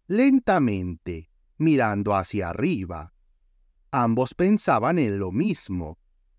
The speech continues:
pero uno trataba de ocultar al otro su rostro para esconder su pensamiento. Y una sensación de sofoco los vencía, como si el camino estuviera realmente bloqueado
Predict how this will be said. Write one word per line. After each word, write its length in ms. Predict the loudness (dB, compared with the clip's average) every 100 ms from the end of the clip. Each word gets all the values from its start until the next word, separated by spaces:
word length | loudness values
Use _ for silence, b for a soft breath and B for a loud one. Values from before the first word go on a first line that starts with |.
| _
pero 240 | 4 4
uno 380 | 4 2 2 0
trataba 560 | 0 -2 0 -2 0 0
de 140 | 0
ocultar 680 | 0 -2 -4 -6 -4 -2 0
al 200 | 2 2
otro 360 | 2 0 -2
su 200 | 0 -2
rostro 600 | 0 2 2 -2 -4 -2 0
para 280 | 0 2
esconder 720 | 0 -4 -8 -6 -4 0 0 2
su 220 | 0 0
pensamiento. 1200 | 0 0 0 0 2 0 -2 -4 -8 -10 -14 -16 _ _ _ _ _ _ _ _ _ -4
Y 180 | 2
una 260 | 4 4 2
sensación 800 | 0 -2 -2 -4 -2 2 2 2
de 120 | -2
sofoco 720 | -2 -4 0 0 0 2 2
los 260 | 4 2 0
vencía, 840 | -4 -4 -6 -4 -4 -4 -8 -16 _ _ _ _ _
como 300 | 2 4 0
si 180 | 2
el 140 | 2 4
camino 440 | 2 4 4 4
estuviera 680 | 2 -2 -6 -4 -2 0 0
realmente 760 | 0 0 0 0 0 -2 -2 0
bloqueado 800 | 0 0 0 2 0 -4 -12